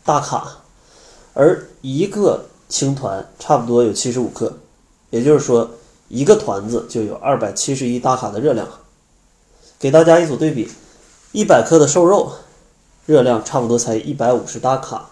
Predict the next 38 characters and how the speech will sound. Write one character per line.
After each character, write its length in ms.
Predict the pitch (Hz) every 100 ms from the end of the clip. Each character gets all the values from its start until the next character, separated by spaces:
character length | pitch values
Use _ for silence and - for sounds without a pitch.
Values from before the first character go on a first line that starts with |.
| _ _ _ _ _ _ _ - - _
所 120 | -
以 120 | 180 156
说 360 | 156 147 147 -
这 80 | 160
一 160 | 139
个 140 | 147 160
青 240 | 156 151
团 200 | 143 113
相 160 | 127 127
当 160 | 123
于 100 | 117
两 180 | 113 120
百 120 | 117
克 160 | - 117
的 120 | 107
肉， 240 | 156 160 - _ _ _ _ _ _ _ _
所 140 | 139
以 40 | 127
说 100 | 123
大 100 | 127
家 120 | 123
可 100 | 123
以 60 | 110
看 240 | 127 117
出 80 | 101
来， 160 | 95
这 100 | 117
个 80 | 113
青 300 | 113 165 180
团 160 | 151 107
的 100 | 120
热 160 | 135
量 140 | 113 101
是 80 | 113
非 160 | 107
常 160 | 104 113
高 160 | 120
的。 140 | 127